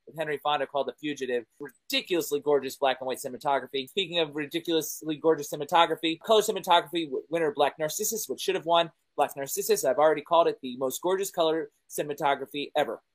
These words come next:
What should have been nominated is Captain from Castile again.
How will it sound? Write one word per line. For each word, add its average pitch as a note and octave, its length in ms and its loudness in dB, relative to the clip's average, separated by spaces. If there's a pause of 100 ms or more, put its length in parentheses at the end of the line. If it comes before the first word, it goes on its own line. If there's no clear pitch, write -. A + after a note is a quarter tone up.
(140)
What D3 140 -4
should F#3+ 80 0
have E3 60 -2
been D3+ 80 0
nominated C3+ 400 2
is C3 120 -8
Captain A#2+ 460 -8
from A2 200 -18
Castile C3 400 0
again. B2+ 360 0